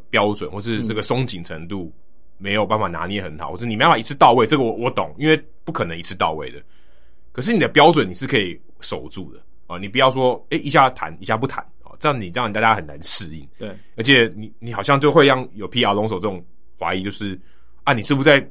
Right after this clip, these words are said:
Speaker 1: 做什么事情？
Speaker 2: 在，在勾结，怎么样？
Speaker 1: 或是，对，
Speaker 2: 对。
Speaker 1: 就是你是不是做这些事情有一个目的？也许就是真的只是你标准没有拿捏好，但是人家就怀疑说，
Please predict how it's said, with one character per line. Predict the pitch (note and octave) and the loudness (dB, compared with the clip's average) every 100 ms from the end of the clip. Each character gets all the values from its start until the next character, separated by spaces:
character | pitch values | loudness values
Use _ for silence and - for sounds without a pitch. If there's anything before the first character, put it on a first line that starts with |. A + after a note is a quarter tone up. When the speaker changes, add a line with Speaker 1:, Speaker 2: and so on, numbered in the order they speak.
| - | -2
Speaker 1:
做 | - C#3+ | 4 4
什 | A2+ F#2 | 4 0
么 | F2 | -4
事 | F#2 C3 | -4 -2
情？ | - E2+ E2 - | -4 -8 -10 -10
Speaker 2:
在， | C3+ | -6
在 | C3+ | -2
勾 | C3+ C#3+ D3 | 4 6 6
结， | B2+ G#2 G#2 | 2 0 -2
怎 | - | -2
么 | B2+ | 0
样？ | A#3+ | 4
Speaker 1:
或 | D#3 | 4
是， | |
对， | A#2+ | 4
Speaker 2:
对。 | D#3 | 2
Speaker 1:
就 | F3+ | 2
是 | F#3+ | 2
你 | |
是 | C#3 G3 | 2 4
不 | |
是 | F#3+ | 4
做 | - F#3+ | 4 2
这 | D#3+ | 4
些 | F3+ | 4
事 | F3 | 2
情 | D#3+ | 0
有 | A#2 G2+ | 0 0
一 | |
个 | A#2+ A#2+ | 2 2
目 | C#3 D3 | 4 2
的？ | G#2+ A2+ F2 | 2 -4 4
也 | D3 | 4
许 | F#3 | 6
就 | F3+ | 4
是 | F3+ | 4
真 | F#3+ | 4
的 | G3 | 4
只 | D3+ G2 | 2 0
是 | C#3+ | -2
你 | B2 F2+ - - - - | -4 -8 -12 -14 -14 -2
标 | C3 | 4
准 | C#3 B2 | 4 6
没 | |
有 | B2 | 4
拿 | G#2 F2 | 4 0
捏 | G#2 A2 | -4 -6
好， | E2+ - | -6 -2
但 | E3+ | 0
是 | G3 C#3 C3 - | 2 0 -4 0
人 | C#3 | 4
家 | |
就 | E3+ | 6
怀 | F#3+ C3+ | 6 4
疑 | B2 | 2
说， | B2 C3 | 0 0